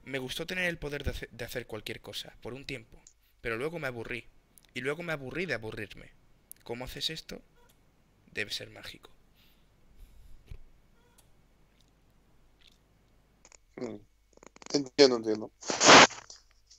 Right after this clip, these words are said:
Speaker 2: Claro, entonces él, él te está diciendo literalmente en la cara que él tiene el poder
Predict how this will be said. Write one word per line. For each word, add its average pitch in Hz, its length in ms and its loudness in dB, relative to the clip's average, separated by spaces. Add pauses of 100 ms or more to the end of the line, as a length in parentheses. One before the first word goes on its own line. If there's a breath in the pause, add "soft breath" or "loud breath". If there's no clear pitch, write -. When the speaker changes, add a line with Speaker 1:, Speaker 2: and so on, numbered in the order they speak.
(460)
Speaker 2:
Claro, 151 220 10
entonces 117 520 -2
él, 110 240 0 (140)
él 113 180 0 (240)
te 127 100 -2
está 131 180 8
diciendo 135 400 6
literalmente 120 680 6
en 113 100 2
la 110 120 8
cara 117 260 6
que 101 280 2
él 113 160 0
tiene 135 220 8
el 143 120 6
poder 127 400 10